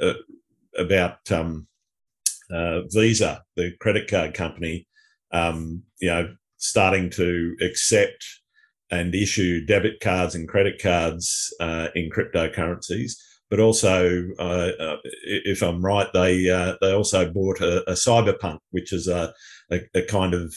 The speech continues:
avatar. Um, but there's also, um, uh, Christie's and Sotheby's that are actually now doing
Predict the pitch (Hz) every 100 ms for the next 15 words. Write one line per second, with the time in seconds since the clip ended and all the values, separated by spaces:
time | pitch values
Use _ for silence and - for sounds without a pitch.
0 | - 90 98 110 110 85 80 92 - _
1 | 92 92 92 92 - - - - 101 120
2 | 143 139 139 110 98 98 87 - 95 95
3 | 92 92 92 92 87 - _ _ _ -
4 | - _ - 90 87 85 - 147 143 -
5 | 127 123 110 107 98 - 135 139 90 76
6 | 69 - - 92 92 95 95 - 92 92
7 | 95 95 95 92 92 90 90